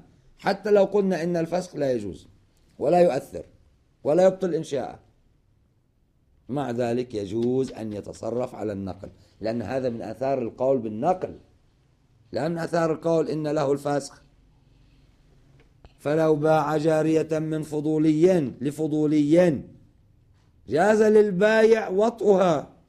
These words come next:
قبل الإجازة، ملكه، وإن استولدها صارت أم ولد لأنها ملكه، استولدها في ملكه، وهذا كاف في تحقق. هذا هو تمام المناط لصدق أم الولد.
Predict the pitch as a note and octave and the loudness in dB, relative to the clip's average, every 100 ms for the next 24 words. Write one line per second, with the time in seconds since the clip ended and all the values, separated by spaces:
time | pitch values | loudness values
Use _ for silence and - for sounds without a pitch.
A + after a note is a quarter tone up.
0 | _ C3 C3 B2+ A2 A#2+ A#2 F#2+ A2 G#3+ | _ -4 -2 -2 -4 -4 -6 -6 2 2
1 | A#3 G3+ E3+ - _ _ _ _ _ _ | 2 -2 -2 -4 _ _ _ _ _ _
2 | _ _ _ _ _ _ _ _ _ _ | _ _ _ _ _ _ _ _ _ _
3 | _ A2+ C3 C#3+ D3+ C#3+ - C#3+ C#3+ D3 | _ -4 -2 -2 -2 -6 -8 -4 0 2
4 | D3 D3 D3 C#3+ E3 G3+ G#3 G#3 - _ | 2 0 0 2 4 4 0 -2 -10 _
5 | _ _ - A#2+ A#2+ B2 B2+ - A#2+ A#2 | _ _ -12 -8 -4 -4 -6 -8 -6 -4
6 | A2 C#3+ F3 C#3+ F2+ - _ _ - A2+ | -2 0 0 -2 -6 -20 _ _ -8 -6
7 | B2 B2+ A2+ A#2+ C#3 G3+ F#3+ F3 F3 - | -4 -6 -6 -2 0 0 0 0 0 -4
8 | - _ _ _ _ _ _ _ _ _ | -20 _ _ _ _ _ _ _ _ _
9 | A#2+ - A#2+ A#2+ C3 C#3 C#3+ E3 D3 C3+ | -14 -8 -6 -4 -4 -2 -2 -2 -2 0
10 | F#3+ G3 F#3 F3 F3 - _ _ _ _ | -2 2 2 0 -4 -16 _ _ _ _
11 | G2+ A2+ B2+ A#2+ C3+ B2+ B2 - F#2+ A2 | -8 -4 -4 -6 -8 -8 -14 -16 -18 -16
12 | G#2+ - - F3 F3+ D#3+ E3 D#3+ _ _ | -18 -16 -4 0 0 0 -2 -6 _ _
13 | C#3+ D#3 E3+ D#3 C#3 C3+ D3 D3+ C3+ C3+ | -4 -2 -2 -2 -4 -4 -6 -6 -6 -6
14 | C#3 - _ - C3 C#3 C#3 A2 A#2+ G2 | -6 -16 _ -16 -16 -8 -6 -6 -6 -6
15 | E2+ - | -8 -10